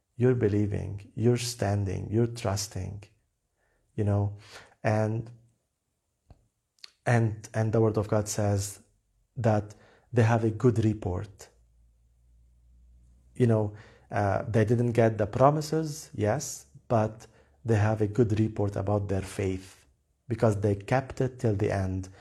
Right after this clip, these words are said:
And keep your faith till the, till the end. God is with you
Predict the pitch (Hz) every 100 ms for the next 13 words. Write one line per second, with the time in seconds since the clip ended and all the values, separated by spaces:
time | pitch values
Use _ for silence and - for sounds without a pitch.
0 | - - _ 117 113 110 107 104 - _
1 | _ _ _ _ _ _ _ - 143 143
2 | - - 113 107 - 117 113 113 - -
3 | - 127 117 113 - 107 - - 139 117
4 | 120 117 110 101 104 127 135 117 104 117
5 | 110